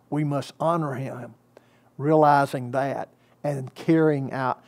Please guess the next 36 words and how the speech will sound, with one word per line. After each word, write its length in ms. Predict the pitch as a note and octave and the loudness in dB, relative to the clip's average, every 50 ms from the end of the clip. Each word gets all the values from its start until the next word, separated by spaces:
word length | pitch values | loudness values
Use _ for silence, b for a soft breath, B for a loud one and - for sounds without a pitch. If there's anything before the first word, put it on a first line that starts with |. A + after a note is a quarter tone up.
| b b | b b
his 300 | _ - D#3+ D3+ C3 - - _ _ _ _ _ - | _ 0 0 0 0 -2 -8 _ _ _ _ _ -8
agenda, 540 | C#3 B2+ A#2+ B2+ C#3+ C3+ B2+ A#2+ G#2 - - | -8 -6 -4 -2 -2 -2 -2 -4 -6 -8 -4
his 140 | - D3+ C3+ | -4 -4 -4
purpose. 500 | - - - - C#3+ B2+ - - G2+ - | -4 -6 -4 -4 -4 -4 -6 -10 -12 -4
That 160 | - D#3 D#3 | -2 -2 0
makes 340 | E3 D#3+ D#3+ D#3+ D#3 D#3+ - | 0 0 0 0 -2 -4 -6
him 260 | - F3 E3+ D#3+ D3 | -4 -2 -2 -2 -2
to 120 | C#3 - C#3 | -6 -8 -6
be 240 | C3+ C#3+ C3+ C3 B B B B B _ - | -6 -4 -4 -4 B B B B B _ 0
head 280 | F3 E3 D#3 D3+ D3 - | 2 4 4 4 2 2
over 300 | - E3+ F3 E3 C#3 C3+ | 4 4 4 4 2 -2
the 120 | A#2+ A#2+ | -4 -4
church. 600 | - - - C3+ G#2+ - - _ _ _ - - _ b b b b b b b b | -8 -8 -8 -8 -8 -8 -10 _ _ _ -20 -20 _ b b b b b b b b
When 120 | - C#3 C#3+ | -4 0 2
that 180 | D#3 D#3+ - | 2 2 2
happens, 440 | - E3 D#3+ D#3 D#3+ - E3+ D3+ - | 4 4 4 4 2 0 -4 -4 -4
the 100 | - C3 | -6 -8
church 380 | - - - E3 D#3 - - - C3+ B2 | -6 0 0 0 0 0 -4 -12 -12 4
displays 680 | - F#3+ F#3+ F#3 - - - E3+ D#3+ - F3+ D3+ - - _ | 6 6 6 6 2 -6 -4 -4 -4 -4 -6 -8 -12 -18 _
greatness 840 | - G#3 G#3+ G#3 G#3+ G3 - - C#3+ B2+ A#2+ - - - - - - b b b b b b b b b b | -2 4 6 6 6 4 0 -4 -10 -12 -12 -14 -16 -18 -18 -18 -20 b b b b b b b b b b
because 420 | - C#3+ - - D#3+ C#3+ C#3+ C#3+ A#2+ | -6 -6 0 4 6 6 6 6 2
we're 240 | C#3+ C3+ C3+ B2 B2 | -2 -2 -2 0 0
honoring 400 | C#3 C#3+ D#3 D3+ D3 C3+ C3 B2 | 2 2 0 0 0 -2 -4 -6
the 80 | B2 | -6
one 320 | B2 B2 C3 B2+ A#2+ A#2 - b b b b b | -6 -6 -6 -6 -8 -10 -12 b b b b b
who 160 | - D3+ C#3+ | -8 -8 -8
founded 580 | - _ _ C#3+ C3+ C3+ C3 B2+ A#2 - - - | -8 _ _ -2 -2 -2 -2 -4 -6 -8 -12 -14
the 80 | - | -16
church, 400 | - - - A#2 F#2 - _ - | -16 -12 -12 -12 -12 -12 _ -10
the 100 | - B2 | -10 -10
founder 500 | - - - - F3 F#3+ F#3 E3 C3 B2+ | -10 -2 4 4 6 6 6 4 2 -2
of 100 | A#2+ - | -6 -6
the 80 | - G2+ | -10 -14
church, 380 | - - - - - - - _ C3 | -14 -14 -16 -16 -16 -20 -20 _ -6
Jesus 500 | C3+ D#3+ F3+ F3+ E3+ D3+ - D#3 C3+ - | -2 0 2 2 2 0 -2 -4 -6 -6
Christ, 500 | - - B2 G#2 F2+ - - - - | -8 -6 -6 -6 -6 -10 -14 -18 -20